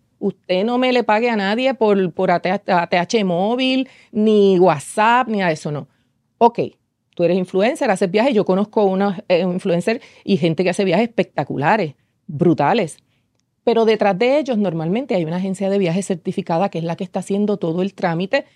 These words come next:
y ese influencer o ese líder de grupo es la cara, ¿verdad? El que va a ser su, su compañero, el que se va a ocupar de ti, usted durante el viaje. Tenemos esta situación de unas pasajeras que fueron con un líder de grupo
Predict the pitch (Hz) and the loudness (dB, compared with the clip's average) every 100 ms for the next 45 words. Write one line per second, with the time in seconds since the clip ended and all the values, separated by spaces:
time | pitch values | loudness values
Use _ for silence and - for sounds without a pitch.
0 | _ _ 196 160 165 165 202 180 180 185 | _ _ -2 -2 -2 -4 0 2 0 -2
1 | 190 185 180 185 185 190 196 240 330 202 | -2 -2 -2 -2 0 0 -2 -2 -2 -2
2 | 196 202 170 160 147 123 _ _ _ 156 | -2 -2 -2 -2 -4 -6 _ _ _ -4
3 | 156 220 240 208 156 151 196 180 - 202 | 2 2 2 0 -2 -2 -4 -6 -4 -2
4 | 185 165 _ _ - 208 185 175 160 147 | -2 -4 _ _ -8 0 2 2 -2 -2
5 | 151 196 226 196 165 147 160 - 147 143 | -2 0 2 2 2 2 -2 -2 -2 -2
6 | 180 170 170 175 160 165 165 - 165 170 | -2 -2 -2 -6 -6 -6 -6 -4 -2 0
7 | 180 151 143 127 135 139 - _ _ _ | 0 -2 -4 -4 -4 -6 -12 _ _ _
8 | _ _ _ _ _ _ 269 254 262 302 | _ _ _ _ _ _ 2 4 2 0
9 | 330 320 320 302 233 226 214 175 165 - | 0 2 0 0 0 0 0 0 -2 -4
10 | 202 220 208 180 214 - _ _ _ _ | -6 -4 -6 -6 -8 -14 _ _ _ _
11 | 208 202 190 160 180 190 214 196 190 190 | -6 -2 -2 0 0 2 2 2 0 0
12 | 220 196 165 151 208 | 0 2 0 -2 -6